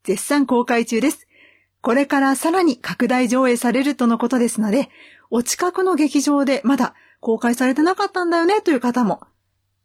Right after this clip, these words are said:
ご覧になる機会、まだまだこれから増えてくるかと思います。それでは、皆様お待たせいたしました。ここからネタバレ全開で映画大好きポンポさん。こちら劇場版と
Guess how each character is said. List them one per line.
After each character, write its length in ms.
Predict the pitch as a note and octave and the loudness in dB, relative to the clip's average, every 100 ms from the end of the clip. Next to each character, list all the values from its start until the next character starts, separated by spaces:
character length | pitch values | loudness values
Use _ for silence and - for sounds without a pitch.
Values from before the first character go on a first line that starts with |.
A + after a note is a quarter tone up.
| _ _ _ | _ _ _
ご 120 | F#3+ | -4
覧 180 | G#3+ A3 | 0 2
に 80 | A#3+ | 4
な 120 | C4 | 4
る 80 | B3+ | 2
機 120 | - | -2
会、 260 | C#4+ G3+ - | -2 -2 -2
ま 140 | A#3+ | -2
だ 100 | A3+ | 0
ま 100 | B3+ | 2
だ 100 | C#4 | 0
こ 120 | C4 | 0
れ 100 | A#3+ | -2
か 140 | A#3+ B3 | 0 0
ら 220 | A#3+ A#3+ | -2 -2
増 100 | A#3+ | -2
え 80 | A3 | 0
て 80 | G3+ | -2
く 100 | C4+ | -2
る 80 | |
か 140 | C4+ F4 | -2 0
と 220 | F#4 - | -2 -4
思 340 | F3 E3+ F#3 F#3 | -12 -10 -8 -6
い 120 | F3+ | -2
ま 160 | A#3+ F4+ | 0 -2
す。 180 | - - - - - - | -6 -16 -20 -20 -20 -10
そ 140 | - | -2
れ 80 | D4 | 0
で 100 | G#4 | 0
は、 160 | G#4 - _ _ - | -2 -4 _ _ -4
皆 200 | A#3 - | -2 0
様 280 | B3 F#3+ - | -2 -4 -4
お 60 | |
待 140 | G#3 G#3 | -4 -2
た 80 | B3 | 0
せ 140 | B3+ | 0
い 60 | A#3+ | 0
た 100 | C4+ | 0
し 120 | C#4 | 0
ま 80 | D#4+ | 0
し 60 | |
た。 200 | D4 - _ _ _ _ | -4 -6 _ _ _ _
こ 160 | - A#3 | -6 -2
こ 160 | D#4+ | -2
か 160 | D#4+ F4 | 0 0
ら 220 | D4+ - - | 0 -2 -6
ネ 180 | F#3 A3+ | -4 -2
タ 180 | D4 D#4+ | 0 2
バ 120 | D#4 | 2
レ 140 | D4+ | 0
全 260 | C4 D4 D4 | 2 0 2
開 240 | D4 C#4 | 0 2
で 160 | D4+ B3 _ _ | 0 -2 _ _
映 260 | A3 D4 F4 | 0 0 2
画 120 | G4 | 2
大 220 | F4+ F#4+ | 2 0
好 60 | E4+ - | -2 -4
き 140 | G3+ | -4
ポ 200 | - D4+ | 0 0
ン 80 | F#4+ | 0
ポ 120 | F#4+ | -2
さ 180 | - B3 | 0 -4
ん。 80 | - _ _ - - | -4 _ _ -20 -10
こ 120 | - | -6
ち 140 | A#3 A#3+ | -2 0
ら 140 | A#3 | 0
劇 300 | A3+ G3+ C4+ | -2 -4 -2
場 260 | C#4 D#4 D4+ | 0 2 2
版 260 | D4 C#4 C4 | 2 2 0
と 280 | E4+ F4 | -2 -2